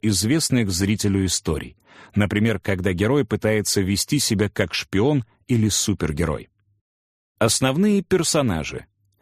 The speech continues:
Наивный дурачок, резонер, придурок, антагонист,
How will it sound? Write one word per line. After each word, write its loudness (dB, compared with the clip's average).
Наивный 2
дурачок, -2
резонер, 0
придурок, 0
антагонист, 0